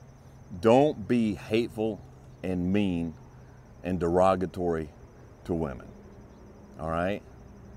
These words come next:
I, I am referring obliquely to a former, um,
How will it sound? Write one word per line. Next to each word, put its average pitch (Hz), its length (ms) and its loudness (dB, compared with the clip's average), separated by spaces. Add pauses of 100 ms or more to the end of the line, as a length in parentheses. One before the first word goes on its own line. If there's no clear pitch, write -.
(280)
I, 110 600 6
I 123 240 6
am 127 320 2 (140)
referring 131 880 2 (760)
obliquely 110 800 2 (1400)
to 113 240 6
a 92 360 4 (1080)
former, 131 800 4 (720)
um, 87 580 0